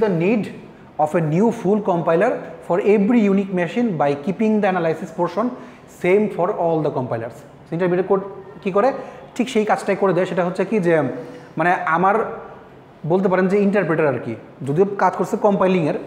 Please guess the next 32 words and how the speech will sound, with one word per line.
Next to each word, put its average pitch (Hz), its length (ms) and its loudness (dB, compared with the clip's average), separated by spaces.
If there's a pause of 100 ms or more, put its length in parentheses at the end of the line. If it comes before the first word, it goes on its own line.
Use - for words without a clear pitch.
but 139 100 0 (160)
আমার 143 340 0
ইন্টারপ্রেট 185 380 -2
করতেছে 139 360 -6
যে 147 320 -2 (480)
কেউ 175 160 4
একটা 180 180 0
কিছু 202 220 -2
বলল, 185 580 2 (200)
সেই 180 140 0
কথাটা 202 600 0 (680)
আমার 180 220 2
পর্যন্ত 208 300 0
আসতেছে 185 540 0 (120)
আমার 165 300 2
ল্যাঙ্গুয়েজে, 131 520 0 (200)
আমি 170 200 0
বুঝতে 185 280 0
পারতেছি 180 320 -2
এরকম 170 180 -2
একটা 151 140 -2
ল্যাঙ্গুয়েজে, 123 420 -2 (340)
অর্থাৎ 190 240 -6
একে 170 180 -2
ট্রান্সলেট 180 640 -2
করে 190 280 2 (180)
অন্য 175 240 0
একটা, 156 260 0
আহ, 139 1600 -2
ল্যাঙ্গুয়েজে 156 480 0
নিয়ে 165 240 0
যাচ্ছে। 139 340 -4